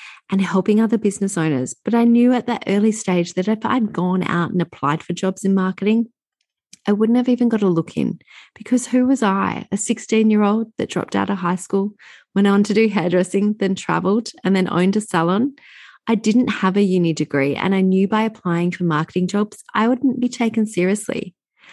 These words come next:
But in that moment, in that room, I knew I was on to something. If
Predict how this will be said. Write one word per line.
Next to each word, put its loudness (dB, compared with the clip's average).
But 2
in 6
that 2
moment, 2
in 2
that -2
room, -2
I 2
knew 4
I 4
was 0
on -2
to -12
something. -4
If 2